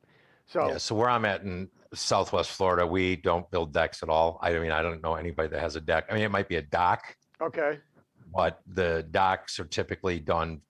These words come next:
Speaker 2: in a similar manner. But, um, we actually do that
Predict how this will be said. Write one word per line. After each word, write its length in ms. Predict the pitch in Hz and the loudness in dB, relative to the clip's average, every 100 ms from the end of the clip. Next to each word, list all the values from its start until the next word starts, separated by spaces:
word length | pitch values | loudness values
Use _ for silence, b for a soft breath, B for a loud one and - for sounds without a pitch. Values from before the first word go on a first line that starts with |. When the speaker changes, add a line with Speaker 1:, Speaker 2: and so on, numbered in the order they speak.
| 123 | -6
Speaker 2:
in 80 | |
a 40 | 139 | -4
similar 400 | - 156 120 90 | 0 0 2 0
manner. 560 | 82 90 98 87 78 - b b b b _ | 0 0 0 -2 -4 -8 b b b b _
But, 340 | 85 82 82 - _ _ _ - | -2 0 -2 -8 _ _ _ -4
um, 480 | 90 82 80 78 _ - | -2 0 -4 -8 _ -16
we 380 | 98 101 131 | -4 0 2
actually 420 | 147 85 - 104 85 | 4 2 0 -4 -4
do 220 | 95 90 | -4 0
that 260 | 87 85 | 2 0